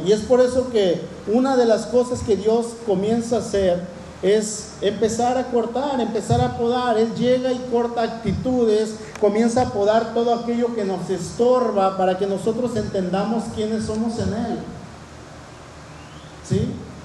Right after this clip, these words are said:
Que nosotros entendamos. Él comienza a podar todas aquellas actitudes de rebeldía en nuestra vida, aquellas actitudes que nos llevan a pecar.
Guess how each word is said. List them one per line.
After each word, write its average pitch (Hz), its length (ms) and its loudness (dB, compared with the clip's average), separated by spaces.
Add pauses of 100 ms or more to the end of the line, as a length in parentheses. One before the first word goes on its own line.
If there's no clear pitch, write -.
(300)
Que 196 100 2
nosotros 226 500 0
entendamos. 214 880 0 (300)
Él 202 140 2
comienza 240 420 4
a - 40 2
podar 226 480 4
todas 233 340 4
aquellas 226 460 0
actitudes 220 720 0
de 208 120 2
rebeldía 185 680 0
en 214 60 0
nuestra 185 380 -2
vida, 233 260 0
aquellas 220 380 0
actitudes 220 720 0
que 190 100 -6
nos 180 180 -2
llevan 214 280 0
a 196 120 -2
pecar. 208 520 -2